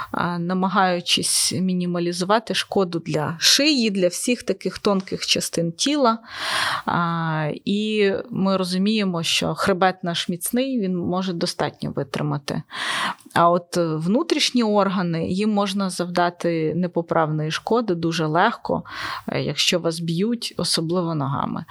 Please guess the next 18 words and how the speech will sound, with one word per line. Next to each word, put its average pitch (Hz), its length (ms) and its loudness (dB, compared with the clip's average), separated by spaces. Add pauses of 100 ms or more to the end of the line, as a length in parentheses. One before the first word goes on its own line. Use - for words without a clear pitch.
(400)
Тому 226 300 2
пам'ятати, 214 720 4
що, 160 480 0 (720)
а, 156 560 0
ваша 185 460 4
задача, 220 800 2 (640)
а, 170 240 0
максимально 190 1000 2
так - 420 -4 (140)
тихо, 247 640 4 (240)
зібрано 185 800 2
вести 185 420 0
себе, 165 640 0 (500)
розуміючи, 196 840 4
що 165 640 2
в 165 40 -4
даному 247 460 6
випадку 190 760 -2